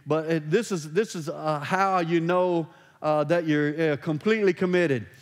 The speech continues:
In John fourteen twenty-three and twenty-four, Jesus answered and said, "If anyone loves me,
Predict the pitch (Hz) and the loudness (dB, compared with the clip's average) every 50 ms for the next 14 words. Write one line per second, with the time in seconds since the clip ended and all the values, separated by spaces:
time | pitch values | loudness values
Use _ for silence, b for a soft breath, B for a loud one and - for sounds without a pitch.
0 | B B B B B - 160 160 139 196 190 185 180 - - 202 208 - - 214 | B B B B B -2 0 2 2 2 2 0 0 0 0 0 0 0 0 -2
1 | 214 202 156 208 214 214 214 196 - 208 202 170 135 110 98 - - - _ _ | 0 0 0 0 0 0 0 -2 0 0 0 0 0 -2 -6 -14 -20 -20 _ _
2 | b b b b b b b 156 165 160 - 190 185 190 208 202 - 214 196 175 | b b b b b b b -2 -2 -2 0 0 0 0 0 0 0 0 0 2
3 | 151 143 135 135 185 202 202 190 208 175 214 208 208 208 - 208 196 190 175 - | 0 0 0 0 -2 0 0 -2 -2 -2 -2 -2 -2 0 0 0 0 0 0 0
4 | - 208 190 165 143 147 151 - 190 196 220 247 247 240 240 240 233 226 214 226 | 0 2 2 2 2 2 2 2 2 2 2 2 0 0 0 0 2 2 2 2
5 | 240 247 208 151 135 135 123 107 92 | 2 0 -2 -2 -2 -2 -4 -4 -6